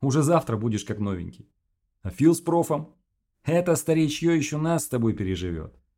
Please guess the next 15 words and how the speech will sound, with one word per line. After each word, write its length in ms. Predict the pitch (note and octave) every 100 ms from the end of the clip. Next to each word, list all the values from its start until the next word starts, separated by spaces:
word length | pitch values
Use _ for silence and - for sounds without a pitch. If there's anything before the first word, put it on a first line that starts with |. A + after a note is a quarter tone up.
| _ _
Грин 280 | F2+ G#2+ A2
закатил 460 | F#2+ F#2 F2+ G2 F2
глаза 320 | F#2+ F2 F2+
к 80 | F2+
потолку. 540 | F2+ F2+ F2 F2+ F#2 _ _ _ _ _
«Мучаются 580 | E3+ A#3+ A#3 A3 G#3 F#3+
от 80 |
множественных 720 | F#3 G#3 G#3 F#3+ F#3+ F3 D#3+
ушибов 460 | D#3+ - G#3 F3+ -
и 40 |
бегают 400 | B2+ C#3+ C#3 C3
по 100 | C3
стабу, 480 | B2+ - A2+ F2+ D#2+ -
дела 320 | G2+ A#2+ G2+
улаживают. 600 | F2+ E2+ D#2+ D#2+ - -